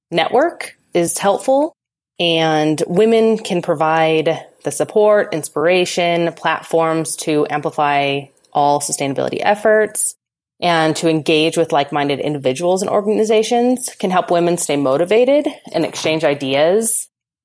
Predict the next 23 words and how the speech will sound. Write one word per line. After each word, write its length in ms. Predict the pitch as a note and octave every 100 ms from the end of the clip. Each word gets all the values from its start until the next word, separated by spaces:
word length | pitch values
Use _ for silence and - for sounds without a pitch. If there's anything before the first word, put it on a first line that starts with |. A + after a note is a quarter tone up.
| -
as 120 | -
well 120 | E3
as 80 | D3+
collaborate 420 | - D#3 C#3+ C#3+
on 140 | C#3+ C3+
projects 720 | C3+ C3+ C3+ D#3+ E3+ - -
that 200 | C3+ -
promote 300 | D3+ C#3+ -
sustainability. 760 | A3 - C4 B3+ C4+ C4+ C#4
I 540 | C#4+ _ _ _ _ A#3+
think 100 | B3
it's 80 | A#3+
also 200 | G#3+ G#3+
important 340 | F#3+ E3+ -
to 60 | D#3+
note 400 | D#3 D3+ C#3+ D3+
that 280 | C#3 C#3 -
everyone's 320 | E3 F3+ E3+
path 240 | - C#3
to 60 | C#3+
sustainability 880 | C#3+ - C#3 - D3+ C#3+ C#3 C3+ C3+
is 180 | C#3+ C#3
unique, 580 | B2+ B2+ E3+ G3+ -